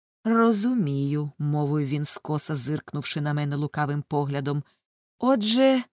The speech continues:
клієнти розквитаються".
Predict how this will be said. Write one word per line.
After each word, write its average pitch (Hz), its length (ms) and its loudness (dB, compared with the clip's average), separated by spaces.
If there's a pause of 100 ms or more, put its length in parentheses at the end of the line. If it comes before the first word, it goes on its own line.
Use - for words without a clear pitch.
(600)
клієнти 262 880 6
розквитаються". 196 1200 0